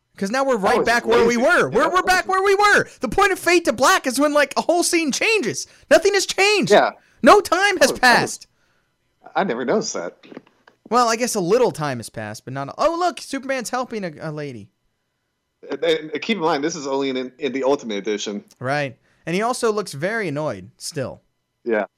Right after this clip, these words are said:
Speaker 2: And the guy's just like, "Yeah, just get out of here." <laughs>
Speaker 1: He's like, "Thanks a lot. Now leave, please."
Speaker 2: It's like, "Uh, well, this is what I get for helping people, I guess."
Speaker 1: <sighs> He looks just
Speaker 2: Just a
Speaker 1: vaguely annoyed this whole time.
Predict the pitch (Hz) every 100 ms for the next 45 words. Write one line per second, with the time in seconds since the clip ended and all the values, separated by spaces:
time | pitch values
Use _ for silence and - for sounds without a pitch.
0 | _ _ _ _ _ _ 147 147 160 180
1 | 156 135 156 156 151 208 123 101 95 107
2 | 107 107 - - - 196 - 160 147 -
3 | _ _ _ _ _ _ - 147 147 139
4 | 175 190 175 170 123 110 123 131 117 90
5 | 101 95 - _ _ _ _ _ _ 131
6 | - _ _ 151 139 131 - - 147 160
7 | 160 151 147 139 143 135 131 131 139 123
8 | 113 - 107 104 110 110 - - _ _
9 | _ - - - - - - - - _
10 | _ _ _ _ _ 233 247 285 - -
11 | 226 135 117 233 262 226 247 214 202 180
12 | 247 240 98 113 123 139 185 208 220 233
13 | 269 220 135